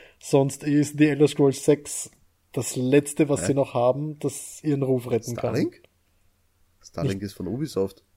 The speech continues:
Speaker 1: Dann war Starfield oder irgendwas mit Star.
Speaker 2: Ach so, dieses, äh,
Speaker 1: Singleplayer.
Speaker 2: Fallout in Space meinst.
Speaker 1: Genau, ja, genau.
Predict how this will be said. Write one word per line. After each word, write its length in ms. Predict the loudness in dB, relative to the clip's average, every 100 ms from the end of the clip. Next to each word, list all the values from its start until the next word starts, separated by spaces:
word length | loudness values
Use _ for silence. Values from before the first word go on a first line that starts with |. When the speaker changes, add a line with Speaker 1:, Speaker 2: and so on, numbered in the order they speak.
| _
Speaker 1:
Dann 120 | 0
war 100 | 0
Starfield 720 | 2 2 2 0 -2 -4 -10 -20 _
oder 240 | -8 -2
irgendwas 240 | 2 4 4
mit 100 | -2
Star. 540 | -2 0 0 -4 -10 _ _ _ _ _ _ _ _ _ _ _ _ _ _ _ _ _ _ _ _ -4
Speaker 2:
Ach 40 |
so, 200 | 2 2
dieses, 460 | 2 2 2 2 2
äh, 440 | 2 4 4 2
Speaker 1:
Singleplayer. 640 | -2 2 4 4 6 10 10
Speaker 2:
Fallout 200 | 10 8
in 60 |
Space 420 | 4 4 2 2 2
meinst. 340 | 0 0 4
Speaker 1:
Genau, 380 | 6 8 6 4
ja, 100 | 2
genau. 440 | 0 -4 -8 -10